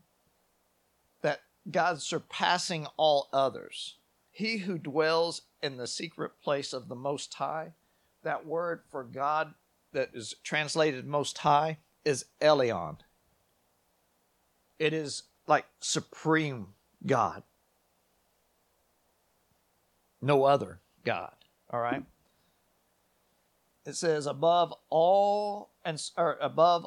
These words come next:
all others, surpassing all others, supreme above all other power and authority." All right? "Above all other power and authority, he who dwells in the secret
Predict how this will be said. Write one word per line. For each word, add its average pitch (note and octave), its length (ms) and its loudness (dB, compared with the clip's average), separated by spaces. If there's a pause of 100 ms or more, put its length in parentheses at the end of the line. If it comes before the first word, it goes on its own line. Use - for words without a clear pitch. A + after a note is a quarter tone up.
all F3+ 320 2
others, E3+ 400 2
surpassing F#3+ 640 -2
all C3 220 2
others, B2+ 280 -2
supreme D#3 720 -6
above C3+ 380 0
all D#3+ 360 4
other D#3 280 4
power F3+ 640 2
and E3+ 180 2
authority." D#3 800 -2 (260)
All B2 140 0
right? D3 260 0 (560)
"Above C#3+ 400 6 (140)
all G#3 560 10
other E3 280 6
power F3+ 680 4
and D#3+ 160 4
authority, D3 720 2 (800)
he G#3 380 2
who F#3+ 180 2
dwells F3 760 6
in D#3 180 0
the C#3+ 120 2
secret G#3+ 720 0